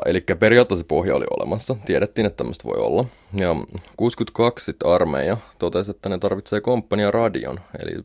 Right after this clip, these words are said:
pystyy sitten pitämään yhteyttä tuolla kentällä. Ja, no, puolustusvoimat lähetti sitten tarjouspyynnöt suomalaisille valmistajille, että siinä oli Televa, Salora ja kaapelitehtaan elektroniikkaosasto oli tämmönen hyvin myöhemmin tuttu Nokia, mutta se oli silloin vielä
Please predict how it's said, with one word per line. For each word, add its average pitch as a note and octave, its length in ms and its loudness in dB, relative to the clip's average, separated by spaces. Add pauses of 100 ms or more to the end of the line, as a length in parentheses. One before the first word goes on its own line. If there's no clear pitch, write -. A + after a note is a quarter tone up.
(120)
pystyy - 320 -12
sitten - 220 -20
pitämään F#2 320 0
yhteyttä F2 420 -8
tuolla C2+ 180 -4
kentällä. B1 440 -6
Ja, A#1 120 -10 (520)
no, E2+ 140 -8 (160)
puolustusvoimat G#2 580 2
lähetti G2 260 -2
sitten F#2+ 240 -10
tarjouspyynnöt D2 960 0 (300)
suomalaisille B1+ 640 -6
valmistajille, D#2 640 -6
että - 140 -10
siinä D#2 180 -10
oli - 140 -8 (440)
Televa, D2 380 -2 (140)
Salora C#2+ 440 -2 (360)
ja C2 180 0 (240)
kaapelitehtaan F2 680 0
elektroniikkaosasto F#2 920 -2
oli E2 200 -2 (320)
tämmönen F2+ 400 -4
hyvin F#2+ 200 -4
myöhemmin F2+ 460 -4
tuttu G2+ 220 -8
Nokia, F#2 420 -2
mutta - 240 -10
se D#2+ 60 -8
oli C#2 140 -6
silloin - 260 -12
vielä - 200 -10